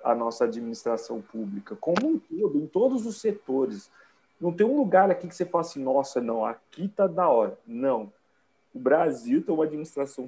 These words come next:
pública extremamente falha, e nesse quesito aí da pandemia, meu, tem muito país africano, que aí tinha gente falando, eu lembro disso, ó, "Nossa, quando eu chegar na África, então imagina o caos que vai ser."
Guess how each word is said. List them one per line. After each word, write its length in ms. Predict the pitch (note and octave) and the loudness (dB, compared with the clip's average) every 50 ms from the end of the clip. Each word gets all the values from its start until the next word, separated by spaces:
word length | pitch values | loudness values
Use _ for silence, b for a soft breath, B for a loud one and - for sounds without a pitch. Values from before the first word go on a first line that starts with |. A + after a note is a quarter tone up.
| - _ | -12 _
pública 540 | - A#2 A#2 B2+ D3+ D#3+ - - F#3+ G3+ - _ _ _ _ _ _ _ _ _ | -10 -10 -8 -6 -8 -10 -6 -6 -8 -8 -8 _ _ _ _ _ _ _ _ _
extremamente 960 | - - - _ - - E3 A3 A3+ A3+ G#3+ F3+ D#3+ D#3+ D#3+ D#3+ - - D#3+ - - _ - | -20 -20 -20 _ -4 -2 0 0 0 -2 -4 -6 -6 -8 -10 -12 -12 -16 -18 -18 -18 _ -8
falha, 500 | G#2 F#2+ G2 G2+ G#2 A2 A#2+ D3+ F3+ F#3+ - _ _ _ _ _ _ _ _ _ _ - | -4 -2 -2 -2 -2 -2 -4 -4 -6 -6 -10 _ _ _ _ _ _ _ _ _ _ -4
e 80 | C3 C3 | -2 0
nesse 440 | C3 C3 C#3 E3 A#3 - - - A#3 | 0 2 2 2 2 0 0 -8 -4
quesito 680 | - F#3 - - - - B2+ C3+ D3+ D#3 D#3 - C#3+ | -2 -2 -2 -2 -6 -8 -4 -2 -2 -2 -2 0 0
aí 140 | B2+ C3 B2 | 0 0 -2
da 240 | A2+ A2+ C3 D#3+ F3+ | -4 -4 -4 -4 -4
pandemia, 840 | - - G3+ F#3+ F#3+ F3 D3 B2 A#2+ A#2 C3+ G3+ A#3 - A2+ - - - _ _ _ _ _ _ _ _ _ _ _ _ _ | -4 -6 -6 -4 -2 -4 -4 -4 -6 -10 -4 -2 0 0 0 -2 -10 -20 _ _ _ _ _ _ _ _ _ _ _ _ _
meu, 420 | - A#2+ C#3 F#3 G3+ F3 B2 - - - _ _ - | -12 -2 6 6 8 8 6 2 -4 -16 _ _ -4
tem 160 | D3+ D#3 E3 | -4 -2 -2
muito 320 | D3+ C#3 D#3+ G3 G3 G3+ G3+ | -4 -4 -6 -6 -6 -8 -10
país 800 | - - G3 F#3 E3+ C#3 B2 B2 C3 D3 - - - - - _ _ - | -6 0 2 2 2 2 0 -2 -4 -6 -8 -16 -20 -20 -20 _ _ -2
africano, 800 | B2 B2+ C3 - - F3 E3+ - - D3 C3 A#2 A#2 A#2+ C3+ D#3 - _ _ _ _ _ _ _ _ _ _ _ _ _ _ _ _ _ _ | -2 -2 -2 -2 -6 -6 -6 -6 0 4 4 4 4 2 -4 -14 -18 _ _ _ _ _ _ _ _ _ _ _ _ _ _ _ _ _ _
que 80 | - B2 | 6 8
aí 180 | A#2+ B2 A#2+ | 8 8 6
tinha 180 | A#2+ - C#3 B2+ | 2 2 2 2
gente 240 | B2+ C3 C3 C3 - | 4 0 -4 0 4
falando, 480 | C3 B2+ B2+ B2 B2 A#2 A#2 A2+ - - - - | 6 6 6 4 2 -2 -2 -4 -4 -4 -2 0
eu 200 | D3 D3 C3 B2+ | 2 2 4 4
lembro 280 | C3 C#3+ D#3 D#3 D#3 C3+ | 4 4 4 2 -2 -2
disso, 260 | C3 C3 C3 - C3+ | -2 -4 -2 0 0
ó, 60 | B2 | 0
"Nossa, 380 | A2+ A#2 C3+ C#3+ D#3+ D3+ - C3+ | 0 0 0 -2 -2 -2 -4 -6
quando 160 | - C3+ C3 | -4 -4 -6
eu 40 | C3+ | -6
chegar 360 | - - C#3 B2 C3 B2+ C3 | -4 -4 -4 0 2 2 2
na 220 | C3 C3 C3 C3 C3+ | 4 4 4 4 4
África, 340 | C3+ - - - - C3+ | 4 2 -2 -2 -2 -2
então 180 | B2 - - C3 | -2 2 2 4
imagina 400 | C3+ C#3+ C#3+ C3 B2+ C#3+ D3+ F3 | 4 4 2 2 0 -2 -2 -2
o 60 | G3 | -2
caos 340 | F#3+ - E3 D#3+ D3+ D3 - | 2 6 8 8 8 6 4
que 80 | - C#3+ | -6 -4
vai 200 | C#3 D#3+ D#3+ D#3+ | -2 0 0 0
ser." 320 | - - - G#2+ G#2+ | -2 -4 -6 -6 -6